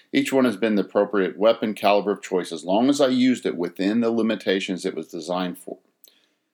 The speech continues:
So which one should you use to hunt North America's favorite big game animal? Well, to answer this, you must look at several factors to include your budget and terrain you will be hunting. You know, you can get a new lever action for about four hundred dollars.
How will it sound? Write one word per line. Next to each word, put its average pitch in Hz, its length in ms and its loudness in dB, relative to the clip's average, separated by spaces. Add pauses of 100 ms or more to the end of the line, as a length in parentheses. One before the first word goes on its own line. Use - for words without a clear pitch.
(200)
So - 180 4
which 247 220 2
one 214 160 2
should 139 260 2
you 165 200 2
use 92 420 0
to 92 140 -8
hunt 98 200 0
North 120 220 0
America's 110 540 0
favorite 143 400 2
big 131 160 0
game 107 260 -2
animal? 67 460 -10 (580)
Well, 160 140 2
to 156 80 4
answer 147 320 2
this, 127 320 2
you 117 60 2
must 113 180 -4
look 110 120 -2
at 98 80 -6
several 107 300 0
factors 98 440 0
to 95 80 -6
include 87 360 -6 (140)
your 90 100 -12
budget 113 460 0 (600)
and 151 160 4
terrain 110 460 2
you 95 80 0
will 95 120 0
be 101 180 -6
hunting. 92 420 -6 (480)
You 156 80 0
know, 170 60 2
you 170 100 2
can 156 120 0
get 147 120 2
a 135 60 6
new 135 260 4
lever 110 320 4
action 101 320 2
for 101 120 -6
about 90 280 0
four 95 160 2
hundred 90 200 -4
dollars. 82 520 -4